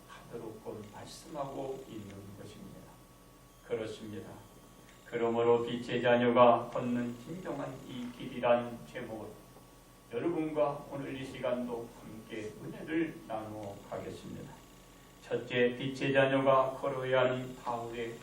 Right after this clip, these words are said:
교훈입니다. 빛의 자녀라 하면 그리스도를 가리키고 있습니다. 이러한 그리스도인들이 앞으로 어떻게 걸어야 한 것에 대해서 바울이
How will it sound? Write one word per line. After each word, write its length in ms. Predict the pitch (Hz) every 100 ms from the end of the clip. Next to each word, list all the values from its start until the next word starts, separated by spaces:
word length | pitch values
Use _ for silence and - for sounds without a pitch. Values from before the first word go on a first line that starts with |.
| -
교훈입니다. 920 | 127 170 170 139 - - - - - - - - - - - - - - -
빛의 400 | - 120 - 123
자녀라 520 | 123 120 123 123 123
하면 340 | 127 127 127 -
그리스도를 880 | 147 190 - - 151 147 151 143 - - -
가리키고 720 | 131 127 - - 120 117 117
있습니다. 440 | - - - - - - - - - - - - -
이러한 560 | 120 123 135 139 135 135
그리스도인들이 880 | 147 143 135 139 135 135 135 131 127
앞으로 500 | 131 - 127 131 123 -
어떻게 680 | - 196 190 - 160 - - -
걸어야 1120 | - 156 190 - - - - - - 139 - 120 -
한 360 | 123 120 120
것에 420 | 113 120 - 151 110
대해서 420 | 107 107 104 98 - - - -
바울이 520 | - 151 185 190 -